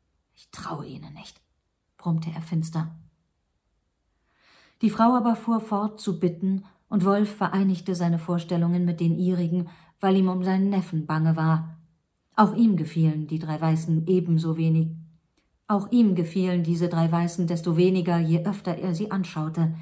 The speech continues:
Aber sie hatten ihm nichts Böses getan, und er konnte aufgrund ihrer Aussage vermutlich seinen Neffen retten.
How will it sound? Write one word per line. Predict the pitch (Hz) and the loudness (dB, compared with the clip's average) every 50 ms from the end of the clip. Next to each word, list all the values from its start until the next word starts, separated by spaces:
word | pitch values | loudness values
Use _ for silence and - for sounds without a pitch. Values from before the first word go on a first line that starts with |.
| - - - _ _ _ _ _ _ _ _ _ _ _ _ _ _ _ _ | -14 -20 -20 _ _ _ _ _ _ _ _ _ _ _ _ _ _ _ _
Aber | _ 180 170 185 | _ -2 -2 0
sie | 170 160 190 180 170 | 0 0 0 0 0
hatten | 165 160 160 170 156 | -2 0 -2 -2 0
ihm | 175 175 170 | 2 2 2
nichts | 170 160 160 - | 2 2 -2 -4
Böses | - 190 190 190 175 175 160 165 | -2 0 0 0 0 -2 -4 -4
getan, | 165 156 - 165 160 165 165 165 160 - - - - - _ _ _ _ _ | -8 -8 -4 0 2 2 4 2 2 -2 -8 -14 -20 -20 _ _ _ _ _
und | - 180 165 | -8 -6 -4
er | 165 165 | -4 -4
konnte | 160 - 180 170 160 - | -2 0 0 0 0 -2
aufgrund | - 160 - 165 180 180 175 - | -4 -4 -2 0 0 0 0 -2
ihrer | 165 156 151 - | -4 -4 -2 -2
Aussage | 175 175 170 165 165 165 165 160 160 160 | -2 -2 -2 -2 0 0 0 0 0 -2
vermutlich | 165 170 170 165 160 - 160 156 - | 0 0 0 0 0 0 -4 -4 -4
seinen | 160 151 151 151 156 | -6 -6 -6 -2 -2
Neffen | 165 175 165 - 170 | -2 -2 -2 -2 -4
retten. | 147 - 143 - - _ 156 143 143 | -4 -4 -8 -14 -10 _ -8 -8 -8